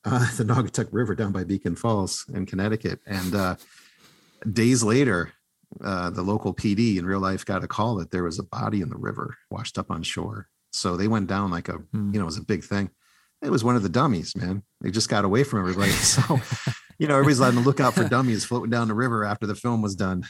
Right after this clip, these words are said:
Speaker 1: But, uh, yeah, that's
Speaker 2: Props guy is like, "One, two,
Speaker 1: What?
Speaker 2: three.
Speaker 1: Yeah.
Speaker 2: Ah, we're just
Speaker 1: We're just
Speaker 2: missing
Speaker 1: missing
Speaker 2: one.
Speaker 1: one or
Speaker 2: Nothing will come
Speaker 1: two
Speaker 2: of
Speaker 1: of
Speaker 2: it."
Speaker 1: them.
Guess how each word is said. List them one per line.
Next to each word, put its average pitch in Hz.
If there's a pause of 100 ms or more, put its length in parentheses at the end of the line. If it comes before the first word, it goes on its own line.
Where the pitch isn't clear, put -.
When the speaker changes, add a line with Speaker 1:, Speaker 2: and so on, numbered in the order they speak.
(540)
Speaker 1:
But, 107
uh, 104 (320)
yeah, 110
that's 110
Speaker 2:
Props 131
guy 120
is 113
like, 113
"One, 143
two, 135
Speaker 1:
What? 131
Speaker 2:
three. 131
Speaker 1:
Yeah. 113
Speaker 2:
Ah, 175 (160)
we're 170
just 123
Speaker 1:
We're 117
just 175
Speaker 2:
missing 110
Speaker 1:
missing 101
Speaker 2:
one. 95
Speaker 1:
one 104
or -
Speaker 2:
Nothing 110
will 107
come 117
Speaker 1:
two 113
Speaker 2:
of 110
Speaker 1:
of 110
Speaker 2:
it." -
Speaker 1:
them. 92